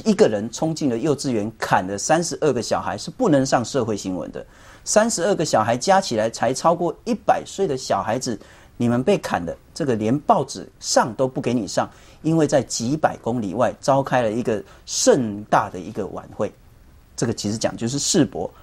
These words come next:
然后呢，泰州呢要办国际旅游节，要办经贸洽谈会，要办华侨城的开业典礼，这个叫三喜临门。也许在那些爷爷们，也就是中共的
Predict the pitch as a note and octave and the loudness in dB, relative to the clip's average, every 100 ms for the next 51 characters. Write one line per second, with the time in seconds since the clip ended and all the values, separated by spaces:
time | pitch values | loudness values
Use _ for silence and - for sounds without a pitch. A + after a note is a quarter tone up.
0 | - A2 A#2+ C#3 B2 - - D#3+ C3 C3+ | -6 -2 0 0 -2 -6 0 2 2 0
1 | C3 C3 B2+ - A#2 - - A2 - C#3+ | 0 -2 -2 0 0 -2 -4 -4 0 -2
2 | G#2+ G#2 C3 C3 A2+ B2 - - - - | 0 0 0 0 0 0 -6 -6 0 2
3 | C3 G#2+ - D3+ D#3+ B2+ - D#3+ B2 D#3 | 2 0 0 0 2 -2 2 2 2 2
4 | D3+ A2+ - - C#3+ A#2+ C3+ G#2 - A2 | 2 2 -6 -6 -2 2 0 0 -2 2
5 | A#2+ F3+ - A2+ B2+ - A#2+ A2 - B2+ | 4 2 0 0 0 -2 -4 -4 -6 -6
6 | B2+ C3 G#2+ G2+ G#2+ - G2+ G2 F#2+ - | -2 -2 -2 -4 -4 -6 -8 -6 -8 -6
7 | - A#2+ B2 - D3 - E2+ F2+ C2+ - | -2 -2 -2 -6 -10 -8 -6 -6 -8 -14
8 | - - - G#2 C3 E3+ - G2+ C3 B2 | -20 -20 -10 2 4 4 -2 0 2 2
9 | B2+ A2+ A2+ A2+ G2+ G#2+ E3 C#3+ G2 - | 2 0 -2 -4 0 2 2 2 0 -8
10 | - F2+ A2 A2 - C3+ C3+ C3 G#2 | -10 -8 -6 -6 -2 0 0 -2 -4